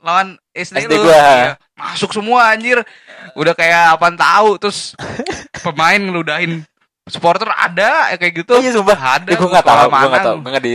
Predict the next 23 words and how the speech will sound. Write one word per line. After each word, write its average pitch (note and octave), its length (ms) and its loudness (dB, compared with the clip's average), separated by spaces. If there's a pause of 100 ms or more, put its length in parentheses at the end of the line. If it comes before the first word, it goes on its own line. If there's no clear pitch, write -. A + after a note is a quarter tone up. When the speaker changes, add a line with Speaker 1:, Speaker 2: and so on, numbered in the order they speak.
Speaker 2:
lingkungan A2+ 300 -10
Speaker 1:
Wah, B2+ 220 0
Speaker 2:
itu. B2 80 -8
Speaker 1:
itu F3 120 -8
keras C#3 300 -8
banget C3+ 300 -6
sih. C3 180 -14
Soalnya C#3 300 -6
gengsi C#3 440 -10
ya, A#2+ 200 -6
gengsi A#2+ 400 -14
banget A#2 400 -14
gitu. C3 300 -20
Speaker 2:
Iya, G#2+ 220 -4
tetangga A2 540 -2
kan C3+ 220 -6
udah A#2+ 120 -2
kayak A2 140 -6
gua A2+ 100 -10
bilang A#2+ 140 -6
kayak A2 160 -2
lo A2 140 -4
dia, A2+ 240 -6